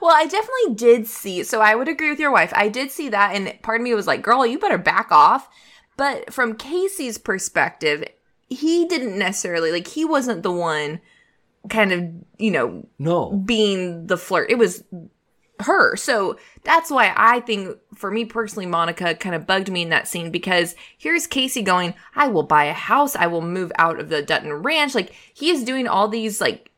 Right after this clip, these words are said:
Speaker 1: physical, you know, gestures of saying, like, "This is how I, much I love you, that I'm willing to step away from things that I might really love,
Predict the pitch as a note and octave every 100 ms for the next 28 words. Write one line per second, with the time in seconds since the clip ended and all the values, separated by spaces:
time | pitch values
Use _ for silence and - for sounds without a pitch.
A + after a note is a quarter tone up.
0 | _ _ - - - C#4 C#4+ - A3+ F3+
1 | E3+ F3 - _ _ _ _ - G#3 F3
2 | D3 - _ _ _ _ _ _ G3+ F3+
3 | G3+ C4 - E3+ C3 F#3+ - - F3 -
4 | F3+ E3+ D#3+ E3 D#3+ G3 - G3 F#3 E3+
5 | D#3 D#3 D3 D#3 F3+ E3+ D3+ C#3+ D3 F3+
6 | A3+ F3+ D#3 D#3+ D#3+ D#3+ D#3 E3+ E3+ E3
7 | D#3+ D#3 C#3+ D3+ G3 F3 D3+ D#3+ D3+ D3+
8 | D#3 - - C#3+ D#3+ G3 G#3+ A#3 B3+ B3+
9 | C4 C#4 C4+